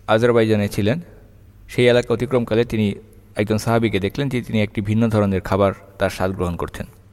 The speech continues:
সাহাবায়ে কেরাম আরবের সেই কঠিন পরিবেশে তাদের যে খাবার, তারা যে খাবারে অভ্যস্ত ছিলেন, সেগুলো ছিল খুবই সাধারণ ধরনের খাবার। বিশেষ কোনো, আহ, মশলা সেই খাবারগুলোতে তারা ব্যবহার করতেন না। অনেক ক্ষেত্রেই মশলা বলতে তারা শুধুমাত্র লবণকেই চিনতেন।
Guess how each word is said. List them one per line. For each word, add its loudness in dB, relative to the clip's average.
সাহাবায়ে 4
কেরাম 2
আরবের 2
সেই -8
কঠিন -2
পরিবেশে 0
তাদের 0
যে -2
খাবার, -2
তারা -2
যে -2
খাবারে 2
অভ্যস্ত -2
ছিলেন, -4
সেগুলো 0
ছিল -2
খুবই -2
সাধারণ 0
ধরনের -2
খাবার। -2
বিশেষ -2
কোনো, 0
আহ, -4
মশলা 0
সেই -2
খাবারগুলোতে -2
তারা 0
ব্যবহার 0
করতেন -6
না। -6
অনেক 0
ক্ষেত্রেই 0
মশলা 2
বলতে 2
তারা 2
শুধুমাত্র -2
লবণকেই 2
চিনতেন। -8